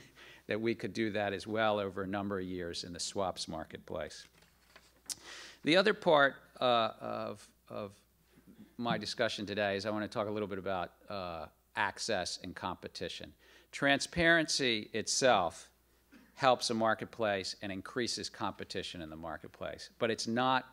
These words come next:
enough on its own. Another key thing that Congress addressed was access to the marketplace. And without access to a marketplace, uh, you can't really have an open,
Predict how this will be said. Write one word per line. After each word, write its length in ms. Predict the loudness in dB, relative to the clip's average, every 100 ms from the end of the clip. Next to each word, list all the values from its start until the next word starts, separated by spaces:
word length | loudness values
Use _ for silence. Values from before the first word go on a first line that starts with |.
| -6
enough 320 | -4 -2 -4 -8 _ _ _ -8
on 160 | -8
its 160 | -6 -6
own. 340 | -4 -6 -10 -18 _ _ _ _ -6
Another 460 | 0 4 4 4
key 340 | 0 -2 -2 -2
thing 340 | 0 0 0
that 120 | -4 -4
Congress 420 | -2 -2 -2 -4
addressed 440 | -4 -2 -2 -2
was 120 | -8 -4
access 600 | 2 2 2 -4 -4 -6
to 100 | -8
the 80 | -10
marketplace. 720 | -8 -8 -10 -12 -10 -8 -10 -16 -20 -8
And 60 | 0
without 300 | 4 4 4
access 480 | 4 6 4 2 -2
to 140 | -2 -2
a 40 |
marketplace, 840 | 0 0 -2 -6 -2 -2 -2 -6 -10 _ _ _ _ _ -12
uh, 100 | -8
you 160 | -6 -6
can't 280 | -4 -4
really 420 | -2 2 4 4 0
have 520 | 0 0 0 -2 -6 _ _ _ -10
an 140 | -6
open, 520 | -4 -4 -4 -6 -6